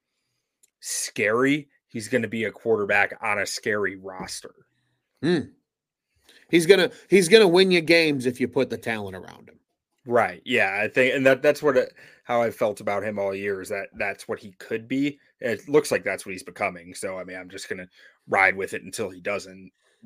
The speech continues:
Speaker 1: which I don't really count on anymore 'cause he, he looked pretty solid on, on Sunday night. But
Speaker 2: He's
Speaker 1: uh, I, I don't think when, when stuff breaks down and you need a play, I'm not sure he's the quarterback who's ever gonna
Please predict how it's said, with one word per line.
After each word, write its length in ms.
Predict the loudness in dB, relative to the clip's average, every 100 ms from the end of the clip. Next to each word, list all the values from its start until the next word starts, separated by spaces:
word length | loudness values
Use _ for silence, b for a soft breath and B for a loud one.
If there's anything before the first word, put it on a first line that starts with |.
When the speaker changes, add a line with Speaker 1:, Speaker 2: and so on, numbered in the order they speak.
| -20 _
Speaker 1:
which 280 | -16 -14 -16 _ -10
I 120 | -10
don't 180 | -10 -10
really 220 | -10 -8
count 280 | -8 -8 -8
on 320 | -10 -12 -14 -12
anymore 400 | -10 -8 -10 -10
'cause 180 | -8 -10
he, 220 | -10 -14 _ _ _
he 120 | -16 -14
looked 280 | -16 -16
pretty 200 | -14 -12
solid 380 | -10 -10 -12 -18
on, 140 | -18 -20 _ _ -10
on 100 | -6
Sunday 300 | -4 -4 -4
night. 340 | -4 -6 -8 -4
But 220 | 0 2
Speaker 2:
He's 400 | 2 2 -2 -8
Speaker 1:
uh, 200 | 2 4 8
I, 320 | 6 8 8
I 20 |
don't 220 | 8 6
think 280 | 6 4 4 -8
when, 280 | 6 6 6 0
when 200 | 2 2
stuff 420 | -2 0 0 2
breaks 320 | 2 4 2
down 440 | 0 0 -2 -8 -16 b b b _
and 120 | -6 -4
you 160 | -4
need 160 | -4 -4
a 60 |
play, 400 | -6 -6 -4 -4 -2
I'm 160 | -4 -2
not 200 | -4 -4
sure 160 | -6
he's 160 | -6 -10
the 60 |
quarterback 480 | -14 -12 -10 -10 -10
who's 160 | -10 -10
ever 160 | -10
gonna 220 | -12 -16